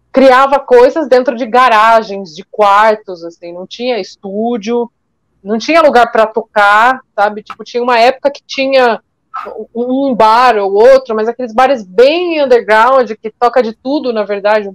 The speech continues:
pouco, assim. E a gente fazia uns shows ou outro pra trinta pessoas no máximo, sabe?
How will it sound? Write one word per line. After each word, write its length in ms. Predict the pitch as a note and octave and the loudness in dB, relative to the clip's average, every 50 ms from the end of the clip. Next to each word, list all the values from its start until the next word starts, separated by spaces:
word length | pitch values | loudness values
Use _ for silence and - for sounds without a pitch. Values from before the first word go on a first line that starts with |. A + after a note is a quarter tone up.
| _ | _
pouco, 360 | - G#3+ A3 C4 C#4+ C#4+ - G#3 | -2 0 2 2 2 2 -2 -8
assim. 400 | G3+ - - A#3+ C4 D4+ D#4+ D#4 _ _ _ _ _ _ _ _ _ _ _ _ _ _ _ | -12 -10 -8 -8 -6 -6 -8 -10 _ _ _ _ _ _ _ _ _ _ _ _ _ _ _
E 40 | - | -8
a 40 | G#3+ | -6
gente 180 | A3 A3+ A#3 | -6 -4 -4
fazia 500 | B3+ - C#4+ C#4+ A#3 A#3 C#4+ D#4+ D4+ C#4 | -2 0 0 2 2 2 2 4 4 4
uns 200 | B3+ B3 C4+ B3 | 4 2 0 -2
shows 360 | - - - A3+ A#3 B3+ A#3 A3 | -2 0 2 2 4 4 2 2
ou 120 | G#3+ G3+ | 2 2
outro 320 | G3+ A3 B3 B3+ - G3+ | 2 2 2 2 0 -4
pra 140 | - F3+ E3+ - | -8 -10 -10 -10
trinta 400 | _ - F#3+ G3+ A#3+ A#3 - - | _ -12 -12 -10 -10 -12 -14 -18
pessoas 340 | - E3 - - G3 F#3+ E3+ | -20 -18 -14 -12 -10 -10 -10
no 100 | E3+ E3 | -10 -6
máximo, 420 | F3+ F#3 G3 G3+ G3+ - - F3 | -4 -4 -4 -4 -6 -8 -16 -20
sabe? 420 | E3 - G3+ G3 G3+ F#3+ F3 E3 | -8 -4 -2 -2 -2 -4 -6 -12